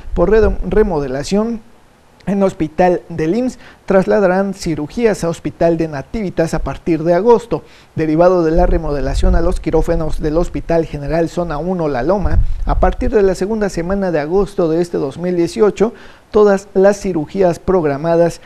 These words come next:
se realizarán en el Hospital de Nativitas, gracias a la coordinación interinstitucional entre el Instituto Mexicano del Seguro Social, el imss, Delegación Tlaxcala, y la Secretaría de Salud del Estado, cesa,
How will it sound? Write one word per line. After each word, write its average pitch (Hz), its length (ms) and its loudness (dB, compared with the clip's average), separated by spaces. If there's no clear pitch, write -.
se 202 240 0
realizarán 170 720 0
en 196 180 0
el 160 120 0
Hospital 156 540 -2
de 156 120 -6
Nativitas, 170 720 -2
gracias 202 440 4
a 165 60 4
la 190 140 6
coordinación 156 640 2
interinstitucional 175 1160 -2
entre 196 300 2
el 156 100 2
Instituto 175 460 0
Mexicano 156 500 2
del 127 160 0
Seguro 151 380 -2
Social, 175 500 0
el 160 240 -4
imss, 247 220 -6
Delegación 151 540 -4
Tlaxcala, 175 580 2
y 226 60 -4
la 226 140 2
Secretaría 165 640 0
de 160 100 2
Salud 156 380 -4
del 165 300 -2
Estado, 202 520 -2
cesa, 214 460 -2